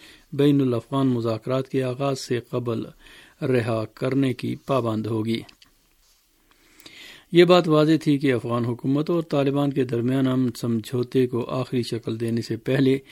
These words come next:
طالبان قیدیوں کی رہائی کا موضوع اس گروہ کی جانب سے زیادہ سے زیادہ مراعات حاصل کرنے پر منتج ہوگا، لیکن بالآخر وائٹ ہاؤس اور بعض افغان حلقوں کے دباؤ اور بین الافغان مذاکرات کے آغاز کے لیے زمین ہموار کرنے کے مقصد سے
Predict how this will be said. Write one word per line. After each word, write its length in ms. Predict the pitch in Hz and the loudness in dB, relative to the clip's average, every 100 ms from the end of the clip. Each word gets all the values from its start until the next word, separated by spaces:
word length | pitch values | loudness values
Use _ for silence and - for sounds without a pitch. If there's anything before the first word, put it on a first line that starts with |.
| - - _ | -20 -20 _
طالبان 400 | 156 151 147 151 | 2 4 4 2
قیدیوں 360 | 143 135 131 135 | 2 0 2 0
کی 140 | 127 | 0
رہائی 280 | 117 117 131 | -2 0 -2
کا 120 | 135 135 | 0 0
موضوع 420 | 131 123 143 135 127 _ - _ - | 2 0 2 0 0 _ -20 _ -6
اس 200 | 139 139 | -4 -2
گروہ 240 | 135 135 127 | 2 2 2
کی 160 | 127 | 0
جانب 360 | 113 117 131 131 | -2 0 0 0
سے 140 | 143 | -2
زیادہ 340 | 123 127 135 139 - | 0 -2 -2 -4 -4
سے 80 | |
زیادہ 300 | 117 120 127 123 | -4 -2 0 -2
مراعات 500 | 113 117 123 117 123 | -4 -4 -6 -6 -10
حاصل 240 | 117 110 | -8 -10
کرنے 300 | 131 127 123 | -4 -2 -2
پر 160 | 120 123 | -4 -2
منتج 420 | 131 113 110 104 | 0 0 -4 -6
ہوگا، 240 | 110 113 110 _ _ - - - - - - | -6 -6 -8 _ _ -20 -20 -20 -20 -16 0
لیکن 380 | 151 170 180 170 | 6 6 6 4
بالآخر 420 | 147 139 135 143 | 4 2 2 0
وائٹ 320 | 123 117 113 - | 2 0 -2 -4
ہاؤس 280 | 131 135 143 | 0 0 0
اور 160 | 131 127 | -2 0
بعض 260 | 131 135 120 | -2 -2 -4
افغان 340 | - 127 117 | -8 -6 -6
حلقوں 340 | 110 113 - 127 | -4 -6 -4 -4
کے 120 | 120 | -4
دباؤ 400 | 110 113 123 135 170 - - - - | -4 -4 0 -2 -4 -16 -20 -18 -2
اور 180 | 151 139 | 0 2
بین 280 | 147 156 | 2 2
الافغان 480 | 147 135 - 135 135 | 2 -2 -4 -2 0
مذاکرات 600 | 131 117 117 - 131 131 | 0 0 -4 -4 -4 -4
کے 140 | - 117 | -4 -6
آغاز 340 | 110 139 135 | -4 -4 -4
کے 100 | 143 | -4
لیے 200 | 139 135 | 0 0
زمین 360 | 123 120 135 120 | 0 -2 0 -2
ہموار 340 | 113 113 113 | -6 -6 -8
کرنے 300 | - 117 117 | -8 -4 -4
کے 120 | 120 | -2
مقصد 420 | 110 107 - 139 | -6 -6 -2 -2
سے 120 | - | -2